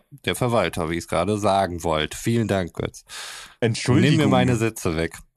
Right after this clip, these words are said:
Speaker 1: Die wenigen Sätze, die ich hier lesen kann. Ähm, er beordert seine Leute, José und Pedro, natürlich Mexikaner, äh, die die Sachen dann eben vom Truck abladen, äh, wir kennen's, und, äh, möchte sie dann eben auch dort herumführen. Und dort, ähm,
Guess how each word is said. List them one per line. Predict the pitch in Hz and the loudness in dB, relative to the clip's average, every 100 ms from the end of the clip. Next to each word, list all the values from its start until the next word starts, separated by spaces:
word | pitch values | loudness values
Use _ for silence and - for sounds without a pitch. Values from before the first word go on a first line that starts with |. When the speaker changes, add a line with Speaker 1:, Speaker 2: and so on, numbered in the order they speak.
| _ - _ - | _ -20 _ -2
Speaker 1:
Die | 120 | 2
wenigen | 131 127 113 | 2 2 2
Sätze, | 123 123 | 0 0
die | 110 113 | -2 0
ich | |
hier | 117 | 0
lesen | 101 101 92 82 | 0 0 -2 -4
kann. | - 80 80 - - - - - | -4 -4 -6 -16 -16 -14 -14 -6
Ähm, | - 107 107 | -2 0 0
er | - | -2
beordert | 104 113 123 123 | 0 2 2 2
seine | 113 107 | 2 2
Leute, | 107 127 - 156 151 - | 2 2 0 0 0 -2
José | 90 95 | -2 0
und | 90 | -2
Pedro, | - 104 120 113 | -2 -4 -2 -2
natürlich | 107 127 143 147 | 0 0 -2 -2
Mexikaner, | 117 - 110 113 120 131 131 - 92 | -4 -4 0 0 2 -2 -4 -2 -2
äh, | 92 | -2
die | 92 | -2
die | |
Sachen | 92 101 131 | -2 -2 -2
dann | 110 | -4
eben | 101 101 | -4 -4
vom | 104 98 | -6 -2
Truck | 123 127 | -2 -2
abladen, | 113 113 113 110 117 - - | -2 0 0 0 -4 -10 -6
äh, | 87 87 | -2 -2
wir | 85 87 | -2 -4
kennen's, | - 104 117 - - - - - - | -4 -6 -6 -12 -18 -18 -16 -18 -20
und, | - 98 95 92 | -4 -2 -2 0
äh, | 95 | 0
möchte | 98 98 | 0 0
sie | 98 | -2
dann | 90 90 | -2 -2
eben | 87 | -2
auch | 92 | -2
dort | - 90 | -2 -2
herumführen. | 98 - 82 85 - 78 76 | -2 -4 -8 -8 -4 -4 -2
Und | 82 82 | -4 -2
dort, | 85 - | -4 -4
ähm, | 87 82 | -6 -4